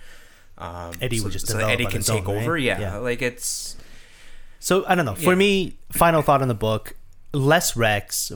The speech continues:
Speaker 2: more Eddie Brock.
Speaker 1: Yeah.
Speaker 2: Because truthfully, that's the story I want. I'm more invested in. That's the
Speaker 1: Of
Speaker 2: story
Speaker 1: course.
Speaker 2: I'm more interested in,
Speaker 1: Yeah.
Speaker 2: right? I wanna know what the symbiote is doing to him.
Speaker 1: Mm-hmm.
Speaker 2: I don't really care about all that Rex
Speaker 1: No,
Speaker 2: stuff.
Speaker 1: com-, completely agree.
Speaker 2: Yeah.
Speaker 1: Completely
Speaker 2: So,
Speaker 1: agree.
Speaker 2: anyway, so yeah, that's, uh, Venom number two.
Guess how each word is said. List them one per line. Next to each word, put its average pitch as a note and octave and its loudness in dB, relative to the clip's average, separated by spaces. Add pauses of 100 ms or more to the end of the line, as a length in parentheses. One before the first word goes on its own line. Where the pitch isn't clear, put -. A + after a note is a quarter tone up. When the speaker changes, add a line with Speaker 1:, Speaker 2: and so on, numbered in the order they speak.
Speaker 2:
more B2+ 4
Eddie G#2 0
Brock. - -10 (320)
Speaker 1:
Yeah. G#2 -4
Speaker 2:
Because D3 2
truthfully, D#3+ 2
that's B2+ 2
the A#2+ 2
story A2 0
I G#2 -4
want. G2 -4
I'm B2 0
more G#2 -2
invested F#2+ -6
in. E2 -8
That's F#2+ -6
the G2+ -6
Speaker 1:
Of - -4
Speaker 2:
story G2 -2
Speaker 1:
course. F2+ -4
Speaker 2:
I'm F2 -8
more F2+ -8
interested E2+ -12
in, G2 -12
Speaker 1:
Yeah. F2 -8
Speaker 2:
right? F#2+ -10 (300)
I C3 2
wanna C3+ 4
know A#2+ 0
what A2 -2
the G#2+ -4
symbiote G#2+ -2
is F#2 -6
doing F#2 -6
to E2+ -8
him. - -10
Speaker 1:
Mm-hmm. G#2+ -8 (260)
Speaker 2:
I C3+ 2
don't D3+ 4
really C3+ 4
care A2 -2
about F#2+ -4
all F2 -4
that E2+ -6
Rex - -2
Speaker 1:
No, G2 -2
Speaker 2:
stuff. - -6
Speaker 1:
com-, G#2 -6
completely G#2 -6
agree. E2 -12
Speaker 2:
Yeah. F#2+ -2
Speaker 1:
Completely F#2 -6
Speaker 2:
So, G#2 0
Speaker 1:
agree. F#2 -4 (540)
Speaker 2:
anyway, C3 4
so C#3 4
yeah, D#3+ 4 (140)
that's, C#3 4
uh, C3 8
Venom C#3+ 4
number C#3 4
two. D#3 0